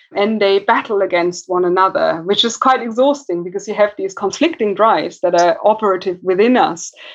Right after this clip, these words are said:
And also sometimes the death drive takes over and it, and it takes us into a lethargic state where we want to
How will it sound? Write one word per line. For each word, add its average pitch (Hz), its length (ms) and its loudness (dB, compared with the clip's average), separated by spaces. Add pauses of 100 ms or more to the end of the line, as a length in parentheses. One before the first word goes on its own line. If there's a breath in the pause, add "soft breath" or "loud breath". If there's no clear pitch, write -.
(160 loud breath)
And 277 220 2
also 269 360 -2
sometimes 226 600 -2
the 190 80 -2
death 208 400 0
drive 185 460 0
takes 196 340 -2
over 233 280 4
and 185 220 0
it, 185 160 -2
and 190 180 0
it 202 100 -2
takes 226 340 -2
us 190 180 0
into 185 300 2
a - 20 4
lethargic 247 800 0
state 160 400 -2
where 175 160 2
we 185 120 -2
want 202 300 2
to 190 300 -2